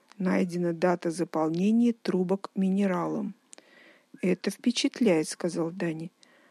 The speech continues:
«А вы случайно не знаете, сколько всего видов вирусов существует на Земле?»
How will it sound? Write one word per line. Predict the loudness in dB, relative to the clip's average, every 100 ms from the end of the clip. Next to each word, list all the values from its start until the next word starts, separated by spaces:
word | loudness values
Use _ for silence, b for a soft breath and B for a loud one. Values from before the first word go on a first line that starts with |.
| b _
«А | 2
вы | 4 4
случайно | 2 6 8 8
не | 8 6
знаете, | 6 6 4 0
сколько | 0 2 4 2
всего | 0 4 8
видов | 8 6 2 2 0
вирусов | 4 6 6 2 -2
существует | -2 -2 -2 -4 0 2 2 4
на | 4
Земле?» | 4 2 2 -2